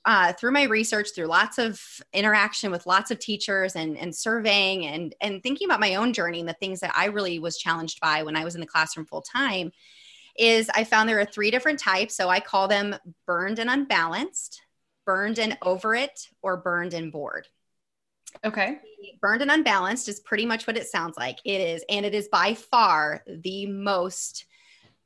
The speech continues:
Speaker 1: predictable outcome to, to most of the teachers that take my quiz. But, um, so this is too much to do, not enough time to do it, working all hours of the day,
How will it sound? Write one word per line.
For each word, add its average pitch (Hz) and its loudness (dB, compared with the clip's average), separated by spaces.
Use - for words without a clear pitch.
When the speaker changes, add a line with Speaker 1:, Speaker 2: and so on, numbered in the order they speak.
Speaker 1:
predictable 254 2
outcome 180 0
to, 185 -2
to 208 -6
most 185 -2
of - -14
the 196 -6
teachers 180 -6
that 175 -6
take 180 -4
my 165 -4
quiz. 208 -2
But, 165 0
um, 175 2
so 214 -4
this 214 -2
is 220 -2
too - -6
much 214 -2
to 214 -8
do, 196 0
not 170 -4
enough 165 -6
time 165 -6
to 180 -12
do 202 -2
it, 196 2
working 180 -4
all 160 0
hours 160 0
of 160 -16
the 165 -10
day, 202 2